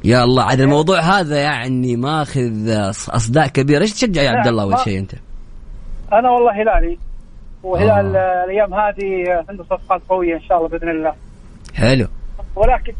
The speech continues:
Speaker 2: الطموح ال-، الجمهور السعودي مرة مرتفع فوق ومن حقهم.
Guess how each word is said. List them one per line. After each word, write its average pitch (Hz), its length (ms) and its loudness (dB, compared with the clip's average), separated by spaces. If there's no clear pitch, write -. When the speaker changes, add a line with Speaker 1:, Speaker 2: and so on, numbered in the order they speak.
Speaker 2:
الطموح 220 500 0
ال-، 202 600 0
الجمهور 214 400 -4
السعودي 202 440 -4
مرة 190 320 0
مرتفع 185 340 -6
فوق 208 260 0
ومن 196 160 -8
حقهم. 170 420 -4